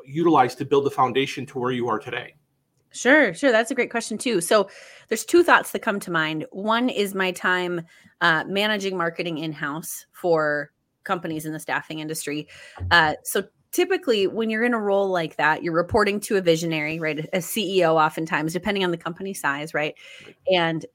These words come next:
Speaker 2: there's a whole team of really talented recruiters. So if you're talking, uh, you know, direct hire search recruiters, it's full desk. If you're talking the consulting or staffing side, it's a split desk where you've got people focused just on the candidates or just on the business development. Uh, regardless,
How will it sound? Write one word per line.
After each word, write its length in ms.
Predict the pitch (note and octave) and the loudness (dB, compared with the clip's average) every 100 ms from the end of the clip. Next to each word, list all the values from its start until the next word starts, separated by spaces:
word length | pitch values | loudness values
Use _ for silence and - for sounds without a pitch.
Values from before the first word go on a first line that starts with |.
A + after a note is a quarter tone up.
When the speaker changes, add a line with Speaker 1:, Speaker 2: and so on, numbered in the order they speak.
| - | -4
Speaker 2:
there's 260 | G#3 A#3 | 0 2
a 40 | G3+ | 0
whole 280 | - D4+ D4 | 4 4 4
team 420 | - C4+ G#3 F3 | -2 -2 -2 -2
of 140 | F#3+ | -4
really 540 | G3+ G#3+ A3 B3 C4 B3 | -6 -6 -2 0 0 -2
talented 560 | - F#3 F3+ F3+ F3+ | -2 -4 -4 -2 -2
recruiters. 520 | D#3+ D#3+ D#3 - - - | -2 -2 -6 -6 -8 -4
So 100 | E3+ | -2
if 100 | E3 | -2
you're 80 | |
talking, 580 | E3 G#3+ A3 F#3+ F3 D#3+ E3 _ _ _ - | 2 2 2 -2 -4 -4 -8 _ _ _ -2
uh, 280 | E3 C#3+ - | 0 0 -4
you 140 | - F3 | -6 -6
know, 100 | D3+ | -4
direct 400 | D#3+ F#3+ F#3+ F#3+ | 2 6 6 6
hire 320 | F3+ F3 E3+ | 2 4 4
search 240 | E3+ A3+ | 4 2
recruiters, 400 | B3 A#3 A#3+ A3+ | 2 0 0 0
it's 140 | C#3+ - | -2 -4
full 200 | C#4 C#4+ | 2 6
desk. 300 | C4+ C4 - | 6 4 0
If 100 | F3 | -6
you're 100 | F3 | 0
talking 420 | F#3 F3+ F3 E3+ | 2 2 -2 -2
the 200 | E3+ E3 _ - | 0 0 _ -8
consulting 500 | G3+ A3 G#3 G#3+ F3 | -2 0 2 0 -4
or 40 | |
staffing 400 | E3+ A3+ A3 G#3+ | 2 2 2 -4
side, 240 | G#3+ G3 | -2 -2
it's 140 | F3+ E3+ | -2 -10
a 40 | |
split 300 | - - G#3+ | -8 -4 -2
desk 300 | G#3 F#3+ - | 0 -2 -4
where 60 | F3 | -8
you've 80 | E3+ | -4
got 160 | E3+ | -6
people 220 | - F3 F3 | -6 -10 -6
focused 360 | E3+ E3 - | -4 -6 -8
just 240 | - E3+ F#3 | -6 -4 -4
on 80 | |
the 80 | E3+ | -6
candidates 580 | E3 A#3 A3+ A3 - - - | -4 -4 -2 -2 -4 -8 -2
or 80 | |
just 260 | F3 E3 - | 0 -2 -4
on 100 | E3+ | -6
the 60 | D#3+ | -6
business 320 | D#3+ D#3+ D3 | -8 -10 -8
development. 540 | F3 F3 E3+ E3+ E3 _ - - - - | 0 0 0 -4 -8 _ -20 -20 -18 -2
Uh, 220 | F3 E3 - - | 0 0 -4 -8
regardless, 640 | G3 G3 D#4 D4 G3+ F3+ | -2 4 6 4 0 -4